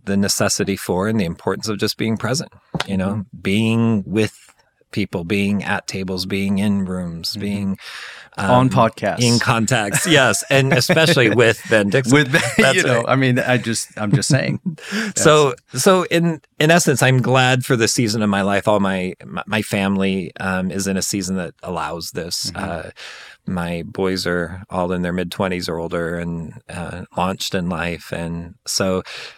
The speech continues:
Speaker 1: it, it's, it's not a very, we were just talking about this earlier, it's not a very, there's not a, a rhythm to it per se.
Speaker 2: Mm-hmm.
Speaker 1: So like in pastoral ministries, there was,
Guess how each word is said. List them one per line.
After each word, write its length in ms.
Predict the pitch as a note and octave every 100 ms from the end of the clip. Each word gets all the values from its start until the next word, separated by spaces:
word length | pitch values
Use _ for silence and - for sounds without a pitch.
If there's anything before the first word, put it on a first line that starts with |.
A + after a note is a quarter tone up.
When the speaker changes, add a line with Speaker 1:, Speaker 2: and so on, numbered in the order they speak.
| - _ _ -
Speaker 1:
it, 340 | A#2 A2+ G2+ _ _
it's, 300 | - A#2 - -
it's 200 | B2 -
not 180 | C3+ B2
a 20 |
very, 460 | A2 A#2 A2 G#2 G2+ - - G1+
we 120 | A#2
were 100 | A2+
just 160 | G2 -
talking 240 | G#2 G#2
about 180 | G2 D#2+
this 160 | F#2
earlier, 320 | A2 B2 A#2 F2+
it's 140 | F2+
not 160 | G#2+ G2+
a 40 |
very, 320 | F#2 F#2+ F2 D#2+ F2 F2 -
there's 240 | G2+ G#2
not 200 | A2 G#2+
a, 260 | G2 F2 F2 - - _ -
a 120 | G2
rhythm 520 | F#2+ A2+ G#2+ G2+ F2+
to 240 | E2 G2+ E2
it 80 | -
per 140 | -
se. 280 | - - - -
Speaker 2:
Mm-hmm. 140 | G#2+
Speaker 1:
So 520 | G2 G2+ G#2 F#2+ F#2 F2 _ -
like 220 | G#2 G2
in 80 | G2+
pastoral 500 | G2+ F#2 - F#2+ F2+
ministries, 600 | F2+ F#2 F2+ - F2+ F2
there 140 | F2+
was, 240 | F2 F2